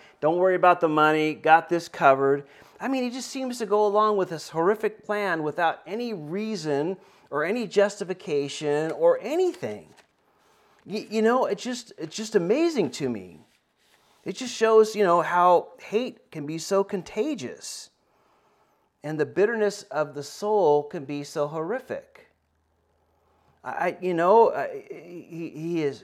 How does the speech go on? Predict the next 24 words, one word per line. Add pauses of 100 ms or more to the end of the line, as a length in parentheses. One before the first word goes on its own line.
has
so
much
hate (160)
and
anger
and
bitterness
towards
the
Jews. (400)
He's
just (960)
is
pouring
out
his
pores,
literally,
and
the
king
recognized
this.